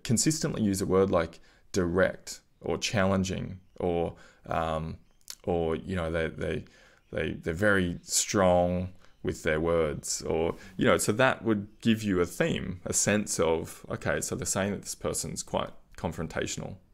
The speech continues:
or they can be quite challenging with their words. And, and so I'll reflect it back to, to understand that a bit more.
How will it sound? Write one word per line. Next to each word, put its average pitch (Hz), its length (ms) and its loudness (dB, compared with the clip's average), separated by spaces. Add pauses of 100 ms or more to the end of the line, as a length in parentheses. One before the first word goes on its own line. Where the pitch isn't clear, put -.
or 82 180 0
they 82 100 -2
can 92 140 -4
be 85 100 -2
quite - 260 -4
challenging 90 500 -2
with 85 120 -6
their - 140 -2
words. - 380 -2
And, 92 180 -2 (260)
and 110 120 0
so 135 180 8
I'll 113 220 6
reflect 90 420 0
it - 120 -6
back 95 400 -2 (380)
to, 82 260 4
to 90 160 0
understand 87 540 0
that 87 100 2
a 87 40 0
bit 87 120 -2
more. 113 260 0